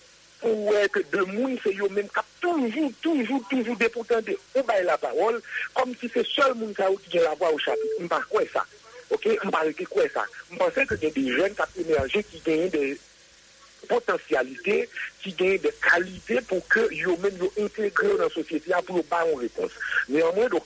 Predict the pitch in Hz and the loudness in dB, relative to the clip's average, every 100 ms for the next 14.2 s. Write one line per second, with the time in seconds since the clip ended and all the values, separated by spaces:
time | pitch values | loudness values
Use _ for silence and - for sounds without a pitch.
0 | - 185 190 170 269 254 196 175 170 - | -4 -6 -6 -2 0 2 2 0 -2 -2
1 | 190 180 170 - 190 180 247 240 202 175 | -4 0 -2 0 0 0 -2 -2 -2 -4
2 | 180 160 190 220 - - - - 226 180 | -2 0 2 0 -6 -4 -2 -2 -4 -2
3 | 180 175 170 185 160 160 156 143 127 - | 0 0 -4 -4 0 0 2 -2 -2 -2
4 | 185 190 - - 233 214 190 - 202 180 | -2 -2 -10 -8 -2 0 0 -2 -4 0
5 | 190 247 247 214 185 175 175 165 160 240 | 2 2 0 -6 -2 0 0 0 0 -2
6 | - 214 196 180 170 165 156 190 196 - | -2 -4 0 0 -2 -10 -10 -2 0 0
7 | - 196 - 190 - - 233 226 160 185 | -2 -2 0 -2 -4 -6 0 0 2 2
8 | 202 143 110 175 - - 220 185 151 151 | 2 0 -4 -8 -8 -12 -2 2 2 0
9 | 151 220 214 - - 202 196 185 202 175 | 0 0 0 -2 -2 0 0 0 0 0
10 | 180 170 165 160 165 160 202 170 147 - | 0 0 0 -2 -2 0 2 2 0 -4
11 | - 165 151 147 214 208 185 160 160 135 | -6 0 2 4 2 2 2 0 0 0
12 | 143 143 123 120 208 - 127 87 - - | 0 0 -4 -4 -4 0 0 0 -4 -6
13 | - - - 202 208 - 220 214 208 233 | 0 0 0 -2 -2 -2 0 0 -2 -8
14 | 240 | -6